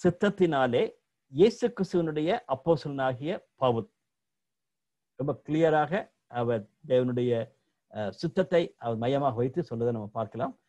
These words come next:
நம்ம ஒவ்வொருவரும், அஹ், இன்னைக்கு, அஹ், அதுதான் முக்கியமா சொல்ல வேண்டிய ஒரு காரியம். தேவனுடைய சித்தத்துக்குள்ள நம்ம இருக்கிறோமா என்பதுதான்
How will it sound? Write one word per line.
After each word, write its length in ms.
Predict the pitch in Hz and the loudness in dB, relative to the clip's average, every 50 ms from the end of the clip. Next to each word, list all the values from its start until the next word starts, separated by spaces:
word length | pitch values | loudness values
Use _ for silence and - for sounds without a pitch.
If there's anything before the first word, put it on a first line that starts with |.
| _ _ _ | _ _ _
நம்ம 360 | - 131 131 123 113 107 - - | -4 -2 -2 -2 -2 -4 -6 -4
ஒவ்வொருவரும், 760 | 127 143 170 175 180 202 214 202 196 208 202 220 226 220 _ _ _ _ _ | -2 0 0 2 6 6 8 8 8 6 6 4 2 -2 _ _ _ _ _
அஹ், 380 | - 107 104 101 104 110 113 110 _ | -20 -18 -18 -18 -18 -18 -18 -20 _
இன்னைக்கு, 600 | - 131 131 127 117 117 123 113 107 101 101 104 _ _ _ _ _ _ _ _ _ _ | -10 -6 -4 -4 -4 -6 -8 -8 -8 -10 -12 -14 _ _ _ _ _ _ _ _ _ _
அஹ், 260 | 104 104 101 98 - - _ | -14 -12 -10 -10 -12 -12 _
அதுதான் 460 | - 123 131 143 147 202 202 139 - - 123 127 | -4 -2 0 2 2 2 2 2 0 -4 -10 -10
முக்கியமா 320 | - - 175 180 190 190 | -6 -2 0 2 2 0
சொல்ல 240 | - - 147 147 147 | 0 -2 -2 -2 -2
வேண்டிய 240 | 143 139 127 131 123 | -2 0 0 0 -2
ஒரு 100 | 113 110 | -2 -4
காரியம். 360 | - 120 117 110 104 104 _ _ _ 117 113 | -4 -4 -4 -4 -6 -10 _ _ _ -10 -4
தேவனுடைய 460 | 139 143 151 156 151 139 131 131 117 120 - | -2 0 0 0 0 -2 -2 -2 -2 -4 -8
சித்தத்துக்குள்ள 500 | 170 165 - 202 202 185 - - 175 170 | -8 -8 -8 -8 -8 -8 -6 -2 0 0
நம்ம 160 | 147 123 120 | 0 0 -2
இருக்கிறோமா 420 | 123 135 - - 147 135 139 135 | -4 -6 -6 -6 -6 -4 -4 -4
என்பதுதான் 480 | 123 117 120 117 117 117 160 247 - | -4 -4 -4 -4 -4 -2 -4 -4 -6